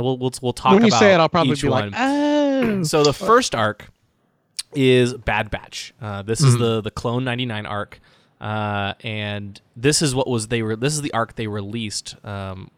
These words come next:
Speaker 1: a-, as story reels, right? If you'll remember, they released the Crystal Crisis on Utapau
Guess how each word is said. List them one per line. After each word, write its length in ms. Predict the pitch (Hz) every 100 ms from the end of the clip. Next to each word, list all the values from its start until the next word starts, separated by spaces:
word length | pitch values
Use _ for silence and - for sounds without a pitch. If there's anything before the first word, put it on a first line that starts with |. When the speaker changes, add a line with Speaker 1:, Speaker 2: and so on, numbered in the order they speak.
| -
Speaker 1:
a-, 220 | 98 -
as 320 | 104 98 95
story 360 | - - 113 104
reels, 320 | 92 92 -
right? 200 | - 101
If 100 | -
you'll 80 | 104
remember, 240 | 107 135 131
they 120 | 117
released 420 | 107 107 107 -
the 340 | 107 101 98 107 _ _ _
Crystal 300 | - 160 160
Crisis 380 | - 127 147 127
on 120 | 113
Utapau 460 | 120 123 139 156